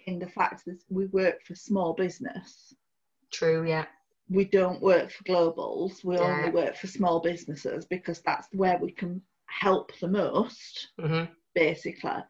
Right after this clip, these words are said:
Speaker 1: So whilst we're not niched to, say, one product line or, you know, George who's thirty, who's married with an Audi type of thing.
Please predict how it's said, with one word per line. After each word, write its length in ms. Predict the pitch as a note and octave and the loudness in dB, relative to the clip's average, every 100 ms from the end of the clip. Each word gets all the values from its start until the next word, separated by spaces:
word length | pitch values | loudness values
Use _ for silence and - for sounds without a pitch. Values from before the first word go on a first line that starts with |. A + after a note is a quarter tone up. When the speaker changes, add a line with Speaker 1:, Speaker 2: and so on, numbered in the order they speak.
| - - - - | -18 -20 -20 -20
Speaker 1:
So 600 | - C4 A#3 A3+ - - | 2 6 8 8 6 2
whilst 600 | G3+ G#3+ A#3+ B3 A3 - G#3+ | 2 8 8 8 2 -10 0
we're 220 | A3+ A3 | 2 4
not 300 | A3+ B3+ - | 4 2 2
niched 560 | G#3+ A3 G#3+ - - - | 0 0 -2 -4 -8 0
to, 200 | G3+ F#3 | 2 2
say, 280 | - G3+ | 2 2
one 340 | F#3 G3+ G3+ F#3+ | 2 4 4 2
product 580 | - G3+ F#3+ F3 - G3 | 0 0 2 0 -2 -2
line 680 | F#3+ F#3 F#3 F3+ F3+ F3 - | 2 2 0 0 -2 -2 -6
or, 480 | F#3 F#3+ F3+ F3 F#3 - - _ _ _ - | -4 2 6 6 4 -2 -20 _ _ _ -4
you 100 | F#3 | 0
know, 320 | D#3+ D#3+ F3 - _ - F#3+ | 2 2 0 -6 _ -10 4
George 360 | G3 F#3+ F3+ F#3 | 6 8 4 2
who's 280 | E3+ F3 | -2 -2
thirty, 540 | - F#3+ F#3 F#3 - F3+ | -2 2 4 2 -2 -2
who's 220 | E3 F#3 | 0 0
married 480 | F3+ F3+ F3 E3+ E3+ | 2 2 0 -2 -2
with 140 | E3+ F3 | -2 -2
an 320 | F#3 - F3+ | -4 0 2
Audi 640 | F3+ F3 F3+ F#3 E3 E3+ - - - _ _ | 4 4 2 2 2 0 -4 -18 -20 _ _
type 240 | D3 D#3+ - | 0 0 -2
of 100 | D#3 | -4
thing. 440 | - - - F#3 | 0 0 0 -4